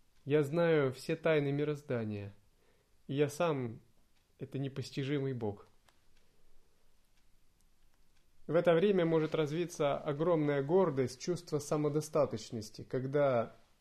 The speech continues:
вам больше ничего не надо. Состояние всеведения. Остаться в таком состоянии означает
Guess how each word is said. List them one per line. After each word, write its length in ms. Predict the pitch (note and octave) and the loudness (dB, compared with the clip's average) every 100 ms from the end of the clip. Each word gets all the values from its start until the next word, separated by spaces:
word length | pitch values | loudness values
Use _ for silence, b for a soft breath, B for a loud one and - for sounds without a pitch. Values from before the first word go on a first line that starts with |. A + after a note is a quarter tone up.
| - - | -20 -10
вам 280 | C#3 F3 E3 | 0 0 2
больше 300 | E3+ D#3 E3 | 0 -2 -2
ничего 400 | D#3 - D3+ D3+ | -2 -2 -2 0
не 120 | D3 | 0
надо. 420 | D3 A#2 A2 G#2+ - - - - - - - | 0 -2 -2 -6 -10 -20 -20 -20 -20 -20 -16
Состояние 680 | - - E3+ E3+ E3+ D#3 D3 | -12 -4 0 2 2 0 0
всеведения. 840 | - D#3+ C#3+ A#2 A2+ G#2 G2 G2 - _ _ _ - _ _ _ _ - _ _ _ _ - _ _ _ _ - - | -2 -4 -2 -2 -4 -6 -6 -10 -16 _ _ _ -20 _ _ _ _ -20 _ _ _ _ -20 _ _ _ _ -12 -4
Остаться 500 | D#3 - A3+ A3+ F#3 | -2 4 2 2 -4
в 40 | |
таком 320 | - F#3+ F3+ | -4 -2 -2
состоянии 680 | D#3 D#3 - E3 A3 F#3+ C#3 | -2 -4 0 2 4 2 2
означает 720 | C3 C3 D3+ - G3+ F#3 E3+ | 0 0 -2 0 2 2 -2